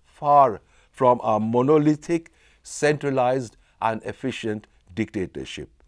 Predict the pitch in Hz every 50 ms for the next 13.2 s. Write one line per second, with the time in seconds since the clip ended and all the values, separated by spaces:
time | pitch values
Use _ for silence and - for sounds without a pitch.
0 | _ _ _ _ _ _ _ _ - 185 180 214 202 196 185 143 - - 139 139
1 | 139 - - 127 131 135 139 151 165 180 196 208 196 - - - 160 160 160 151
2 | - 156 147 139 120 _ _ _ _ _ _ _ _ _ _ - 113 120 131 151
3 | 156 147 135 - - 107 104 107 110 _ _ _ _ - 110 117 113 - _ _
4 | _ _ _ _ _ _ - - 139 170 190 175 - 139 117 - 120 113 113 110
5 | 98 _ _ _ - 123 120 101 90 101 85 76 - - 73 67 60 - - -
6 | _ _ _ _ _ _ _ _ _ _ - 208 226 - 202 214 202 196 180 -
7 | - 180 175 165 151 - - - 202 202 147 107 90 87 - _ _ _ _ _
8 | - 135 143 135 - - 175 180 151 170 156 147 139 131 _ _ _ - 139 151
9 | 139 123 127 135 165 190 208 202 - 92 92 104 - - - 80 73 - - 71
10 | 58 62 - _ _ _ _ _ _ _ _ - 156 151 135 131 - _ _ _
11 | _ _ - 110 117 135 139 143 151 165 160 143 156 143 143 - - 135 147 165
12 | 185 185 - - 190 160 151 - 151 135 123 110 - 123 117 120 123 131 135 -
13 | - 160 151 147